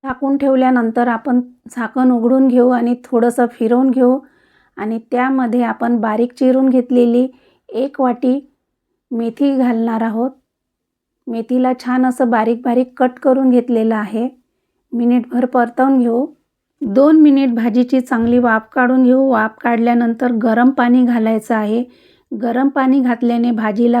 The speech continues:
खूप छान असा कलर येतो. मिनिटभर परतवून घेऊ.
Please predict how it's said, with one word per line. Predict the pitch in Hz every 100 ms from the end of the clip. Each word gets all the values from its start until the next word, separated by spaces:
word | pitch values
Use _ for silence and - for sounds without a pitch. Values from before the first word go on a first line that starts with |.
| 233
खूप | - 233 _ -
छान | 214 226 240
असा | 233 247 294 _ _ _ _ -
कलर | 240 233 269
येतो. | 262 247 240 277 _ _ _ _ _ 262
मिनिटभर | 240 254 233 247 285
परतवून | 254 240 240 262 277
घेऊ. | 254 269